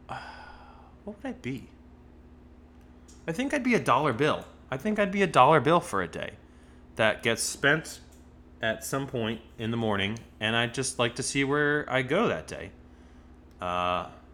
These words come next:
or maybe at night, where I start at a strip club as the dollar and then see where I go from there. So what about that? I think that would be fun.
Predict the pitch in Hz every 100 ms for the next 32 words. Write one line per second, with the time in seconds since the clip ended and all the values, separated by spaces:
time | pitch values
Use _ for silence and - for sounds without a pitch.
0 | - - 113 131 131 131 101 107 143 -
1 | - - - - - - 104 107 104 -
2 | - - 92 92 92 92 90 85 - -
3 | - - - - - - 123 123 113 -
4 | 117 - 139 139 135 - 107 107 117 123
5 | 143 156 104 101 95 92 117 110 104 110
6 | 104 101 92 123 160 - - - - -
7 | - - - 143 151 160 160 160 - -
8 | - - 110 - 120 - - - - -
9 | 80